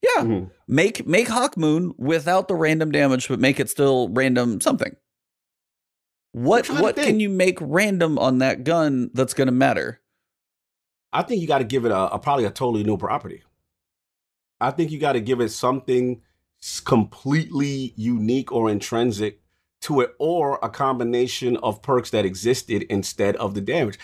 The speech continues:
Speaker 2: I know, listen, I know how the damage is for y'all. I know, I get it. You know what this remind me of? This remind me of, um, remember when we came out and they nerfed, um, oh, Elemental would be fire.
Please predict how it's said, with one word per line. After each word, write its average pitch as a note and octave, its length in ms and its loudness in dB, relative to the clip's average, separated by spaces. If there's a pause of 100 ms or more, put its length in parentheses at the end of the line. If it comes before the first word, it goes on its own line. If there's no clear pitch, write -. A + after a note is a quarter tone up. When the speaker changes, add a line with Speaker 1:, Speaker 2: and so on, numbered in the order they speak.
(140)
Speaker 2:
I F3 100 -4
know, G3+ 180 0
listen, C#3 440 -2
I B2+ 120 0
know C#3 320 0
how C3 180 -2
the A2+ 80 -4
damage F2+ 460 -6
is D#2 100 -16
for - 140 -20
y'all. E3+ 300 -16 (420)
I F#4 120 2
know, A4+ 320 -2
I G3+ 120 -2
get C#4 260 -4
it. F#3 220 0 (260)
You F3+ 180 -2
know C#4+ 100 0
what D4 100 -2
this F4 120 -2
remind G#3+ 300 -2
me A3 120 -4
of? A#3 280 -6 (380)
This E3+ 200 0
remind G3 380 0
me E3+ 160 2
of, C#3+ 240 0
um, B2 600 -2 (640)
remember F#3 260 0
when E3 300 2
we C#3 100 -4
came C3+ 340 0
out C3 200 -2
and G2+ 100 -2
they A2 120 4
nerfed, A#2 440 -2 (100)
um, G#2 540 0
oh, G#2+ 160 0
Elemental G#2+ 480 -2
would E2 80 -8
be F2 80 -6
fire. D3 1080 -2